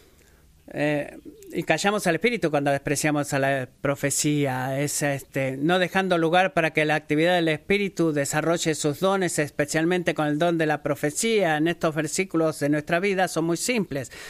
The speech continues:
Si queremos disfrutar la actividad espiritual,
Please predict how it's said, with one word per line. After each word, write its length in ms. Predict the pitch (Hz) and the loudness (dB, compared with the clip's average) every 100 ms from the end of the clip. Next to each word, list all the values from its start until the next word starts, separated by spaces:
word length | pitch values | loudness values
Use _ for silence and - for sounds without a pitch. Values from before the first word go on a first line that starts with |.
| - - | -18 -4
Si 160 | 156 | -2
queremos 540 | 147 156 214 220 208 175 | 2 4 2 2 0 0
disfrutar 600 | 160 160 156 - 208 190 | 0 0 0 2 2 2
la 240 | 170 156 | 0 2
actividad 540 | 160 - 147 151 175 | 0 0 0 2 2
espiritual, 840 | 165 - 143 139 196 185 127 110 | 0 -4 -4 -2 0 0 -2 -8